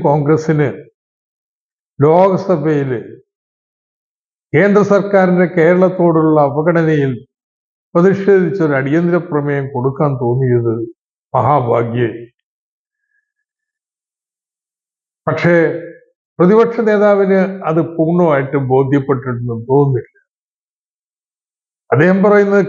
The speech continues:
കേന്ദ്ര അവഗണനയുണ്ട്, അതൊന്നുമല്ല കേരളത്തിലെ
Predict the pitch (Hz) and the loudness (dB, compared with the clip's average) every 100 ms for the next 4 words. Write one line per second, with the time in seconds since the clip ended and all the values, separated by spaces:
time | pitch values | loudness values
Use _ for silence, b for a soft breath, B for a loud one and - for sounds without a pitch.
0 | 190 175 190 202 175 190 196 196 175 127 | 0 2 4 4 4 2 2 2 0 -2
1 | 113 - - _ _ _ _ _ _ _ | -10 -16 -20 _ _ _ _ _ _ _
2 | 170 220 226 233 220 180 190 180 175 180 | 0 2 2 2 2 4 2 2 2 2
3 | 180 | 0